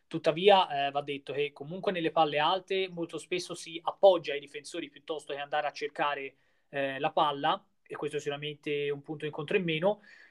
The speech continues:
però, eh, allo stesso tempo è stato l'unico che ha creato la, la chance più pericolosa della Fiorentina, quindi è un giocatore comunque in area presente ed era quello che stavamo cercando.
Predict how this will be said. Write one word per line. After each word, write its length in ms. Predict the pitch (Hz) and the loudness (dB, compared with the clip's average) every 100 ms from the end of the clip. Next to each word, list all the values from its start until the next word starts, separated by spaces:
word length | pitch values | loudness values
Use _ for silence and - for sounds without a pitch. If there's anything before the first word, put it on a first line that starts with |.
| _ | _
però, 380 | - 226 165 175 | 10 10 10 4
eh, 120 | 156 147 | 0 -2
allo 280 | 139 151 | 0 0
stesso 260 | 160 170 156 | -2 -4 -4
tempo 220 | 156 175 | -2 -2
è 40 | 180 | -2
stato 320 | 170 143 151 | -2 -2 -4
l'unico 300 | 143 151 170 | -4 -4 -2
che 80 | 160 | -4
ha 40 | |
creato 380 | 143 147 147 156 | -2 -4 -4 -6
la, 380 | 139 131 131 131 | -8 -6 -6 -6
la 80 | 131 | -8
chance 360 | 135 - 143 - | -6 -6 -6 -8
più 100 | 156 | -10
pericolosa 380 | 151 139 147 147 | -8 -4 -4 -2
della 160 | 143 | -4
Fiorentina, 420 | 147 135 135 180 | -6 -12 -6 -6
quindi 180 | 143 165 | -4 -4
è 40 | 160 | -2
un 60 | |
giocatore 280 | 156 143 156 | 2 2 0
comunque 380 | 147 160 160 147 | -2 -6 -2 0
in 80 | 156 | 2
area 180 | 156 | 2
presente 480 | 147 180 147 160 170 | 2 -2 -2 -4 -2
ed 80 | 170 | -2
era 160 | 131 120 | -4 -6
quello 240 | 135 139 | -8 -8
che 280 | 120 123 123 | -10 -12 -10
stavamo 280 | - 123 123 | -8 -10 -10
cercando. 520 | - - 151 131 117 | -6 0 0 -2 -14